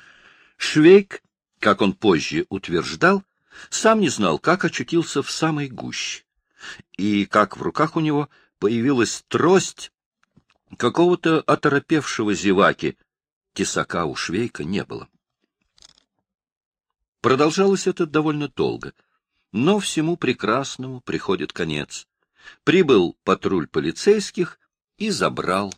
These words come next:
всех. Рядом с Водечкой шагал Швейк, неся палку, которую начальник патруля признал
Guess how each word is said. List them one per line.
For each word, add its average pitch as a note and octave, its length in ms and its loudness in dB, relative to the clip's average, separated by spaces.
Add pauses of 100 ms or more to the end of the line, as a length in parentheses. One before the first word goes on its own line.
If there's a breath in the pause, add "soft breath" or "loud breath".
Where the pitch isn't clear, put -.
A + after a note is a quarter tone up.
(140)
всех. - 720 -10 (1400)
Рядом G2+ 400 2
с - 140 -10
Водечкой F2+ 560 -4 (340 loud breath)
шагал G2+ 440 2
Швейк, E3 580 2 (260 loud breath)
неся G#2 380 0
палку, F#3+ 540 2
которую G#2 360 0
начальник F2+ 680 0
патруля G2+ 540 0 (380 loud breath)
признал G#2+ 840 0